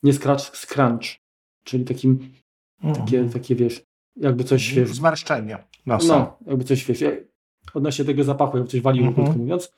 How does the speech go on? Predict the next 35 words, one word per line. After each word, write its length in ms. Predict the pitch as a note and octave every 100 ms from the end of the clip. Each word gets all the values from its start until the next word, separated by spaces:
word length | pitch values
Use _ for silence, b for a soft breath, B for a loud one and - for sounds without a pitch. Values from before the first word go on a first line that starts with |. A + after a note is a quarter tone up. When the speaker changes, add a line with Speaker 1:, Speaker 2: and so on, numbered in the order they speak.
| _ _ _ _ -
Speaker 1:
oraz, 360 | D3 C#3 -
y, 420 | E3 D3 C#3 C3+ - _ _
wydęcie 880 | D3 C#3+ C#3+ D3 C#3+ C#3 C3 C3 - - _ _ F3
Speaker 2:
Ust. 420 | C3+ B2+ - - -
Speaker 1:
ust, 360 | C#3+ C#3 C#3 -
tak, 320 | B2+ B2+ -
i 160 | - B2+
w, 140 | - _ _ _ _ -
i 80 | C3
w 80 |
różnych, 300 | C3+ B2+ C3+
w 180 | C3 C#3
różnych 200 | C#3 C#3
kierunkach. 520 | C#3 A#2+ A2+ - - -
Speaker 2:
To 60 |
ja 80 | D#3+
mam 120 | E3+
Speaker 1:
Także 100 | E3+
Speaker 2:
jeden 120 | F#3
Speaker 1:
całkiem 140 | F3 G3+
Speaker 2:
taki 100 | D#3
Speaker 1:
sporo 120 | F#3+ D#3+
jest 100 | B2
Speaker 2:
pomysł. 220 | A#2 C3
Speaker 1:
tych, 120 | B2+
tych 100 | A2+
rzeczy. 120 | A2+ -
Speaker 2:
Wystawienie 440 | - D#3 E3 E3
środkowego 600 | - E3 - D3+ D3 C#3+
palca 340 | - C#3+ C3+
powinno 380 | B2+ B2+ C3 C3
powodować 460 | B2+ C#3 C3+ B2+ B2
wysłanie 400 | A#2+ B2+ B2 A#2
maila. 400 | G2+ E2 E2+ F2 _ _ _ _ -
Speaker 1:
Mhm. 460 | B2 A2+ B2+ -